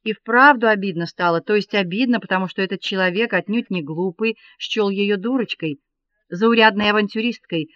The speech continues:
не стоящей особого внимания. Он увидел слезы в ее больших глазах и сказал так: «Не плачьте, вы еще совсем ребенок.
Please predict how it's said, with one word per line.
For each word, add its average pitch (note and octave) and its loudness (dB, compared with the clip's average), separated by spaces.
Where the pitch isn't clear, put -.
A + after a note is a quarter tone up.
не G#3+ 0
стоящей A3 0
особого E3 0
внимания. D#3+ -2
Он A#3 4
увидел A#3+ 4
слезы B3 0
в G#3+ -2
ее G#3+ 2
больших G3+ -2
глазах G3 0
и A3 -6
сказал A3+ -2
так: F#3+ 2
«Не C4 4
плачьте, G#3 -2
вы G3+ 0
еще G#3 -2
совсем G#3+ 0
ребенок. D#3+ -2